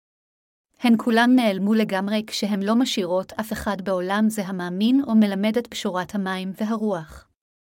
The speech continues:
האם אם כן כל זה אומר שהם כולם מתו בו זמנית?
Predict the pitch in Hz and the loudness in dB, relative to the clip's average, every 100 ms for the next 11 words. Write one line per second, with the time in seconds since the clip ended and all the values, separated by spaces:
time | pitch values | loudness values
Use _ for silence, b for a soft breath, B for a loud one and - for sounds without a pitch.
0 | _ _ _ _ _ _ - 208 262 302 | _ _ _ _ _ _ -2 6 8 8
1 | 285 226 208 247 277 226 202 185 196 214 | 6 2 2 2 2 0 -2 -4 -4 -4
2 | 208 202 - 190 202 214 214 240 196 214 | -4 -4 -4 -4 0 0 0 -4 -4 -2
3 | 220 220 226 - - | 0 2 0 -4 -16